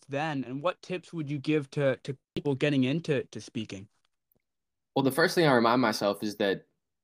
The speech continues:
Speaker 2: nerves are actually a positive reaction that your body experiences, because it means that you care about what you're about to do. You care about the audience. You care about doing a good job.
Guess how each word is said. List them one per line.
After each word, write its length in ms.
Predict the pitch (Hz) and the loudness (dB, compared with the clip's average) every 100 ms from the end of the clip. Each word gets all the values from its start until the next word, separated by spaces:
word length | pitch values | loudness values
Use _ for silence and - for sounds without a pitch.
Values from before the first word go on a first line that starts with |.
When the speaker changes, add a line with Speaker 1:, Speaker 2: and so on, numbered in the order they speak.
| _ 117 | _ -2
Speaker 2:
nerves 500 | 117 131 131 117 120 | 4 4 4 0 -2
are 180 | 104 | 2
actually 500 | 107 113 - 104 107 98 | 2 2 0 -4 -2 -2
a 60 | |
positive 840 | - - 104 98 98 101 95 82 - _ _ _ - | -4 2 2 2 -2 -2 -2 -6 -16 _ _ _ -6
reaction 880 | 107 107 104 101 - 104 92 85 80 - | 0 4 4 2 -2 -6 -6 -8 -10 -8
that 180 | 95 107 | -6 -4
your 80 | |
body 340 | 90 95 101 95 | 0 2 2 0
experiences, 800 | 92 - 139 117 95 82 80 - _ _ _ _ - | -4 -2 0 0 -2 -8 -10 -12 _ _ _ _ -6
because 520 | 113 117 110 104 - _ _ _ _ _ _ _ _ _ - | -2 0 0 0 -6 _ _ _ _ _ _ _ _ _ 2
it 160 | 127 | 4
means 320 | 131 143 151 | 6 6 6
that 140 | 131 120 | 4 2
you 120 | 127 | 0
care 420 | - 131 131 127 | 0 0 2 2
about 280 | 113 110 101 | 2 2 2
what 160 | 107 98 | 0 0
you're 160 | 107 | -2
about 280 | 98 104 98 | -2 -4 -4
to 100 | 104 | -6
do. 300 | 92 98 90 | -4 -2 -2
You 160 | 95 104 | -4 -6
care 300 | - 117 113 | 0 0 0
about 240 | 104 98 | 0 -2
the 120 | 104 | 0
audience. 540 | 98 98 92 82 - - | 0 0 -2 -8 -10 -12
You 80 | 95 | -10
care 300 | - 113 107 | -4 -2 0
about 260 | 104 95 | 0 -2
doing 220 | 101 101 | -2 -2
a 100 | 92 | -4
good 160 | 92 92 | -6 -4
job. 400 | 95 95 85 | -2 -2 -2